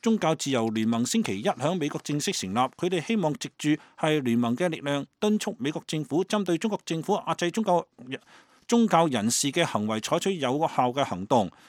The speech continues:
剛剛接任國會行動當局中國委員會聯席會議嘅麥戈文議員到場係表示，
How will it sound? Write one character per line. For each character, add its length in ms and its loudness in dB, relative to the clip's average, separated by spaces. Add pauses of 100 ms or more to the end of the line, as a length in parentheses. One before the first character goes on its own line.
剛 140 4
剛 160 0
接 140 -4
任 180 0
國 160 4
會 220 0
行 200 -4
動 200 0
當 200 4
局 200 -4
中 100 -2
國 120 2
委 220 -2
員 140 -2
會 160 0
聯 180 0
席 120 -6
會 240 -4
議 120 -6
嘅 160 0
麥 120 -2
戈 180 2
文 220 -2
議 160 -2
員 240 0 (260)
到 180 4
場 300 0
係 300 -2
表 200 -4
示， 300 0